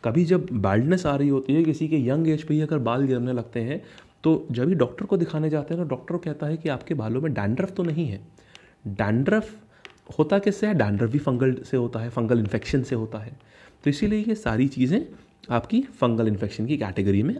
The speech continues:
आती हैं, राइट? अब हम आगे बढ़ते हैं, स्केबीज। स्केबीज क्या होता है?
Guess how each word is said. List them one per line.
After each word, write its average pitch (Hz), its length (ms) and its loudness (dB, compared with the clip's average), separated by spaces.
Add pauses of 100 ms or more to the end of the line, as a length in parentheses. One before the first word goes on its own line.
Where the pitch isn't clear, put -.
आती 104 240 -6
हैं, 92 220 -14 (400)
राइट? - 240 -2 (640)
अब 208 160 4
हम 175 160 4
आगे 123 220 2
बढ़ते 104 300 -2
हैं, 127 280 -4 (320)
स्केबीज। 117 640 -2 (1000)
स्केबीज 190 540 2
क्या 104 160 0
होता - 300 -8
है? 110 140 -10